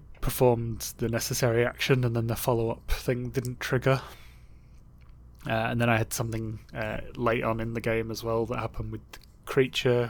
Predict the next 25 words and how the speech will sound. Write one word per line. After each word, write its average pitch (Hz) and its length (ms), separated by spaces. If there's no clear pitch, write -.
where 113 320
I 113 80
couldn't 113 320
get - 140
through 120 180
to - 160
the 123 80
next 113 300
area 113 280
just 110 200
because - 240
something 110 500
didn't 113 320
happen, 113 580
and 110 160
I'd, 104 200
like, 110 280
lost - 220
twenty 104 220
minutes 107 300
to - 120
searching 107 600
before 113 280
I 107 80
decided 104 460